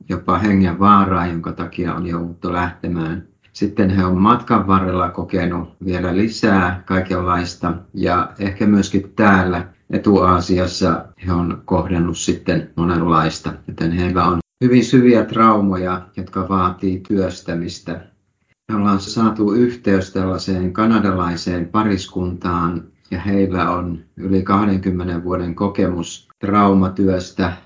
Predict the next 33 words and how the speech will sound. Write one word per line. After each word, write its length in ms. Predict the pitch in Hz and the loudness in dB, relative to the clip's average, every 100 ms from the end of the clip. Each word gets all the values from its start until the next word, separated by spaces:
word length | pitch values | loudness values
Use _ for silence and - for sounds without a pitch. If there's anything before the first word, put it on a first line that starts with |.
| - | -10
eri 360 | 95 95 92 - | -4 -2 -2 0
puolilla 540 | 98 90 90 87 87 - _ | 2 2 0 0 -2 -4 _
maailmaa. 920 | - 98 101 98 95 92 90 87 - _ _ _ _ _ - | -4 0 2 2 2 0 0 -2 -6 _ _ _ _ _ -8
He 120 | 113 | -2
on 160 | 104 98 | 2 2
nyt 160 | 95 - | 0 0
tulossa 540 | 107 98 92 - 85 - _ | 2 2 0 -2 -6 -6 _
tutustumaan 800 | 117 110 107 - 101 95 90 87 - _ _ | -6 0 0 0 0 2 2 -2 -6 _ _
tänne 300 | 110 104 95 | 2 4 4
näihin 680 | 95 98 95 95 90 90 - | 4 4 4 2 0 -2 -2
tarpeisiin 840 | 110 107 101 - 92 92 - 95 | 2 4 2 0 0 0 -2 -2
ja 120 | 90 | 0
mahdollisuuksiin 1040 | 95 101 101 95 87 - 90 82 - - 90 | 2 2 2 0 -2 -2 -2 -2 -4 -4 -2
ja 80 | 90 | -2
me 120 | 87 | -4
saadaan 500 | 98 87 87 82 90 | -2 -2 -2 -2 -2
olla 340 | 87 85 80 - _ - | -4 -2 -4 -6 _ -6
isännöimässä 920 | 120 110 101 98 90 92 90 92 92 | -4 2 4 4 4 2 -2 -2 -2
ja 200 | 90 90 | 0 0
emännöimässä 800 | 98 98 95 90 92 95 95 - | 2 2 2 0 0 0 0 0
ja 180 | 104 101 | 0 0
opastamassa 720 | 104 101 92 82 85 82 87 | 0 -2 -2 -4 -4 -4 -6
heitä 260 | 85 82 90 | -4 -4 -4
täällä 360 | - 90 90 | -4 -4 -2
ja, 140 | 87 85 | -2 0
ja 180 | 85 - | 0 -2
ollaan 260 | 90 92 87 | 0 0 0
saatu 320 | 85 82 92 | -2 -2 -2
olla 200 | 87 85 | -2 -2
järjestämässä 840 | 90 87 90 82 82 95 - - | -2 0 -2 -4 -6 -6 -8 -8
sitten 380 | 78 - - 80 | -10 -12 -10 -10
tätä 260 | 80 90 90 | -6 -4 0
ohjelmaa. 840 | 92 87 82 82 78 78 - _ | 0 0 0 0 -2 -6 -8 _